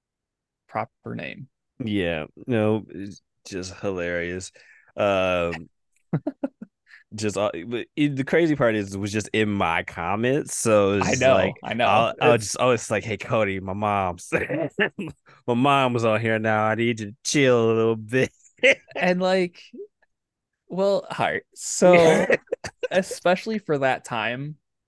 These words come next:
Speaker 1: especially for that time frame, 'cause that was, like, that was in middle, in high school, or, like, just out of high school?
Speaker 2: It probably,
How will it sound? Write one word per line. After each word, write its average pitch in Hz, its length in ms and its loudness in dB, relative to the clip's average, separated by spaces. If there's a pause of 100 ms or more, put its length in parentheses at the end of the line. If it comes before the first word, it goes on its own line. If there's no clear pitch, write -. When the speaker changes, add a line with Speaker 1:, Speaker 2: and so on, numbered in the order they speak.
(140)
Speaker 1:
especially 165 560 0
for 139 180 0
that 117 180 2
time 101 260 -6
frame, 87 260 -8
'cause - 200 -8
that 139 240 2
was, 139 260 -4
like, 110 460 0 (2000)
that 127 260 0
was 135 640 -6 (1400)
in 139 320 2
middle, 190 400 -2
in 156 180 0
high 190 180 0
school, 123 460 -2
or, 139 80 0
like, 131 240 0
just 147 300 -2
out 127 200 -2
of 190 80 -4
high 226 120 -4
school? 285 500 -10 (880)
Speaker 2:
It 127 300 -6
probably, 101 880 -6